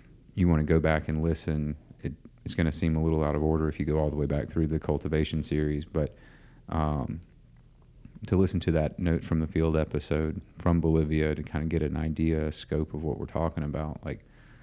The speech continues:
you know, you're listening to it. And so when I'm talking about sitting down for empanadas in Buena Vista,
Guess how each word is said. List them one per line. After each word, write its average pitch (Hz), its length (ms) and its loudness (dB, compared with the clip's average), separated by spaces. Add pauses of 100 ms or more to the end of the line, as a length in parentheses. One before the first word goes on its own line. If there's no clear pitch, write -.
(680)
you 85 120 -2
know, 76 160 0
you're 95 280 4
listening 85 360 2
to 80 100 0
it. - 140 -2
And 82 260 0 (640)
so 85 120 2
when 87 140 6
I'm 110 120 4
talking 85 340 0
about 71 500 -2 (540)
sitting - 280 -2
down 73 220 -2
for 69 140 -8
empanadas 76 720 -4 (480)
in 80 160 0
Buena 73 280 0
Vista, 69 560 -4